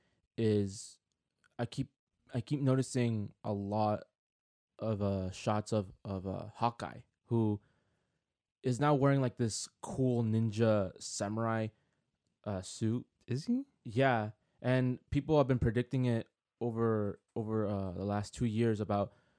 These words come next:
Speaker 1: he's gonna play this character named Ronin.
Speaker 2: Wait, I don't know why I was thinking about Falcon.
Speaker 1: Falcon?
Speaker 2: I don't know why I was thinking about him.
Speaker 1: <laughs> No.
Speaker 2: I was like,
Speaker 1: Jeremy Renner's
Speaker 2: "God
Speaker 1: character.
Speaker 2: damn, I'm fucking tired." I was thinking about Falcon.
Speaker 1: <laughs>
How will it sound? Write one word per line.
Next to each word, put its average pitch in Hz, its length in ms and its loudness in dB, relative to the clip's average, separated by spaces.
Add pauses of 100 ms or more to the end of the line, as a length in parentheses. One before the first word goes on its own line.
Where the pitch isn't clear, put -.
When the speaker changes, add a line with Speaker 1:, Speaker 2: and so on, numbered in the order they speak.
(140)
Speaker 1:
he's 110 220 -2
gonna 113 160 0
play 104 520 0
this - 200 -6
character 127 340 0
named 104 280 0
Ronin. 107 500 2 (500)
Speaker 2:
Wait, 151 380 6 (1160)
I 123 60 2
don't 156 100 8
know 196 100 12
why 180 200 12
I 175 60 12
was 165 160 8
thinking 175 240 4
about 151 300 6
Falcon. 117 580 6 (1400)
Speaker 1:
Falcon? - 540 4
Speaker 2:
I 117 60 6
don't 151 100 10
know 170 80 12
why 165 160 12
I 160 40 12
was 143 180 8
thinking 131 260 6
about 110 220 8 (100)
him. 107 400 10
Speaker 1:
<laughs> - 60 -20
No. 165 420 6 (140)
Speaker 2:
I 127 60 2
was 131 120 6
like, 127 220 2
Speaker 1:
Jeremy 170 300 8
Renner's 165 200 4
Speaker 2:
"God 151 120 2
Speaker 1:
character. 120 260 4
Speaker 2:
damn, 123 100 4
I'm 123 60 2
fucking 135 340 2
tired." 110 580 2 (440)
I 123 80 0
was 131 80 0
thinking 165 260 8
about 139 100 8
Falcon. 147 800 6
Speaker 1:
<laughs> - 40 -20